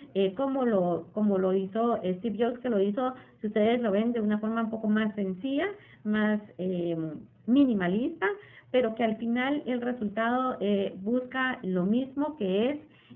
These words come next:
el involucramiento de todos los colaboradores en los procesos de producción. Entonces vamos a entrar, ya hablamos de la planeación, ya hablamos de la organización, ya vimos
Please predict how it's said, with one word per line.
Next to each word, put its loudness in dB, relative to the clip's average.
el 6
involucramiento 0
de 0
todos 2
los -2
colaboradores 2
en -6
los -2
procesos -4
de 0
producción. -8
Entonces 2
vamos 2
a 0
entrar, 0
ya 0
hablamos 0
de 0
la 0
planeación, -2
ya 2
hablamos 2
de 0
la 2
organización, -2
ya 4
vimos 0